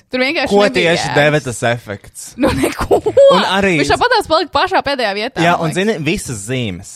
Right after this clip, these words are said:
Speaker 2: Tev nestrādā efekts, tev uzaicina vēlreiz, tev, uh, ir covid. Un tu netiec fin-, visas zīmes.
Speaker 1: Ā, vi-, visums tev sūta
Speaker 2: Visums tev
Speaker 1: zīmes.
Speaker 2: skaidri pasaka, ka tev to
Speaker 1: Ietiek.
Speaker 2: nevajag un ka tev tas nebūs,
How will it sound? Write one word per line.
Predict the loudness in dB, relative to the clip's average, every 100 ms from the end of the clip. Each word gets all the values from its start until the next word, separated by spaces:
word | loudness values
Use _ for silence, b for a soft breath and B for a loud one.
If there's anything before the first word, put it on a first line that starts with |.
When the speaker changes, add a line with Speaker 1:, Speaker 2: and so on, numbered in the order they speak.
| -20
Speaker 2:
Tev | -8 -4
nestrādā | -2 -2 -2 -2 -4
efekts, | -6 -6 -8 -10 -10 -16 -18 -8
tev | -4
uzaicina | -4 -2 -2 -4 -6 -4
vēlreiz, | -2 -2 -2 -4 -4
tev, | -2 0 -2
uh, | -4 -4 -4
ir | -4 -4
covid. | 2 0 2 -4 -6 -20 _ _ _ _ _ _
Un | -8
tu | -4 -2
netiec | -2 -2 -6
fin-, | -8 -10
visas | -4 0 0 -2 -6
zīmes. | -2 -2 -4 -4
Speaker 1:
Ā, | -4
vi-, | -2 -6 -6
visums | -6 -6 -4 -4 -4 -4
tev | -4
sūta | -4 -4 -2 -2 0
Speaker 2:
Visums | 0 2 0 2
tev | 2
Speaker 1:
zīmes. | 2
Speaker 2:
skaidri | 0 2 4 2 0 0
pasaka, | 0 0 -2 -10 -10 -10
ka | -10
tev | 0 2 2
to | 0 -2
Speaker 1:
Ietiek. | 0
Speaker 2:
nevajag | 0 2 2 2 0
un | -4
ka |
tev | -4 -2 -2
tas | -6 -6
nebūs, | -2 0 0 2 0 -2